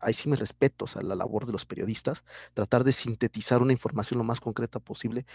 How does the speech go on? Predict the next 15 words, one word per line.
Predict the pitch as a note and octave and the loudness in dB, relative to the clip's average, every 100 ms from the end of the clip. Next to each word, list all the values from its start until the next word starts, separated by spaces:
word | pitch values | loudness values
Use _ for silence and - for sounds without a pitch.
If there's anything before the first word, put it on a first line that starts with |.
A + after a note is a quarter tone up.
| - - - | -18 -4 0
y | D3 | 2
comunicar | - C#3+ C3 B2+ A#2 - E3 F#3 - _ _ _ _ | 4 4 4 2 0 4 4 4 -2 _ _ _ _
el | D3+ C3 D3+ | 6 8 10
hecho | A3+ - - D3 - _ | 8 6 2 2 -2 _
informativo | C3 A2+ - A#2 A#2 - C3+ C#3+ - - - _ | -2 0 0 0 0 -4 -4 -6 -10 -18 -20 _
con | - B2 | 0 4
una | D3 F3 | 4 4
connotación | - B2+ A2+ - G#2+ - C3 | 2 0 -2 -4 -4 -4 0
para | A2 G#2+ | 0 2
que | A#2+ | 2
no | D3+ | 2
solamente | - F3 C#3+ C3 C3+ - - _ | 4 2 4 2 0 -4 -6 _
quien | A#2+ G#2+ | -2 0
lo | A2 | 0
lea | A#2 C#3+ | 2 0